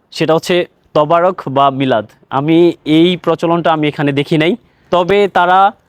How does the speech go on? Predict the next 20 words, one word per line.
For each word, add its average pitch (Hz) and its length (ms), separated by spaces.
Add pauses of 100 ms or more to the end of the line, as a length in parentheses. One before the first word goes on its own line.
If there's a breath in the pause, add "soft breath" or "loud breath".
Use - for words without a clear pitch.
(360)
মসজিদের 175 500
ভিতরে 160 340 (160)
ফ্রিজের 185 360
মধ্যে 185 380
বা 165 140
ফ্রিজের 165 400
বাহিরে 151 400 (140)
পানির 175 280
বক্স 165 380
আর 139 280
হচ্ছে 160 220 (220)
ফ্রিজের 170 300
ভিতরে 156 300
তারা 143 280
পানি 147 260 (300)
রেখে 156 200
দেয়, 151 200 (180)
যাতে 143 220
করে 160 180
মুসল্লিরা 156 540